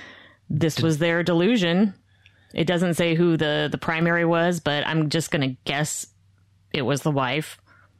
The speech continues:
Speaker 2: Right, just
Speaker 1: Because
Speaker 2: because
Speaker 1: statistically, that tends to be what happens.
Speaker 2: Yes, yeah.
Speaker 1: Yeah, dust and fluff.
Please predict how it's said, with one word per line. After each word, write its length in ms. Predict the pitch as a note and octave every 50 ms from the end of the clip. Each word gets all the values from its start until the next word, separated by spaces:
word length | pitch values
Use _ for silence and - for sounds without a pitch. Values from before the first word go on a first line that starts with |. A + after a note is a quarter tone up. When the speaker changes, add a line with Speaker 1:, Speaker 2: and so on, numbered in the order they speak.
| _ _ _ _ _ _ _ _ _ _ _ -
Speaker 2:
Right, 260 | C#3 C#3 B2+ A#2+ A#2
just 200 | A#2 B2 - -
Speaker 1:
Because 400 | F3+ - - E3+ D3+ A#2 A2+ G#2+
Speaker 2:
because 160 | E3 E3 D3+
Speaker 1:
statistically, 540 | - - D#3 - - E3+ - - E3 D#3 D#3+
that 280 | D3+ C#3+ - - - -
tends 340 | - D3+ C#3+ C#3+ C#3+ - -
to 100 | - C#3
be 300 | C#3 C#3 C3+ C3+ C#3 C#3+ C3+ - - - _ _ _ _ - -
what 220 | D#3 C#3 D3 C3
happens. 680 | - C3+ C3 C3 - D#3 E3+ F#3+ G#3 G#3+ F#3+ - - -
Speaker 2:
Yes, 440 | C#3 C3 A#2+ A2 F2 - - - -
yeah. 340 | A2+ A2+ A2 G#2 G#2+ G#2 - - - - - _ - - - - - - - _ _ _ _ _ _ -
Speaker 1:
Yeah, 180 | E3+ G3 G3
dust 280 | E3 E3 E3 D#3+ - -
and 140 | A3 G#3+ -
fluff. 480 | A3+ C4 C4+ C#4 C4 - - - -